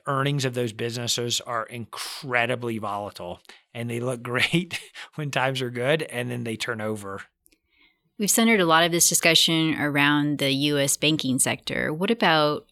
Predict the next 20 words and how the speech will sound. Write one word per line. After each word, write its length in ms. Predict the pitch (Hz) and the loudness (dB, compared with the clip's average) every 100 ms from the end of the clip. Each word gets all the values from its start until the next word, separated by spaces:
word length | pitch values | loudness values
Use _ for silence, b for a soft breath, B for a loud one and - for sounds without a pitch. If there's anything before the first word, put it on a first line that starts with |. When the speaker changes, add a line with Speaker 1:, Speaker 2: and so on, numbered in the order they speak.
| - | 0
Speaker 2:
outside 500 | 156 - - 135 135 | 0 0 0 0 0
of 120 | - | -8
the 60 | 135 | -12
U 220 | - - | -10 -10
S? 540 | - - - - - - | -8 -2 0 2 0 2
Speaker 1:
We 160 | 147 156 | 6 8
are 160 | 170 | 8
finding 640 | - 139 123 120 117 113 - _ _ | 6 6 6 4 2 0 -6 _ _
significant 540 | - 139 127 131 127 107 | 0 2 2 2 2 0
opportunities 580 | 101 101 110 104 98 | -2 -4 -4 -2 -2
outside 440 | 104 104 - 107 101 | -4 -6 -6 -6 -6
the 60 | 104 | -4
U 180 | 104 | -4
S. 400 | 101 101 - - - _ _ - | -4 0 0 0 -2 _ _ 0
Perhaps 320 | - 123 - | 4 4 4
I 60 | 113 | 2
could 240 | 113 113 - | 0 -4 -8
highlight 400 | - 117 101 101 | 0 0 2 0
two 180 | - 113 | 0 0
examples. 680 | 98 104 101 98 104 - | -2 -4 -6 -6 -4 -2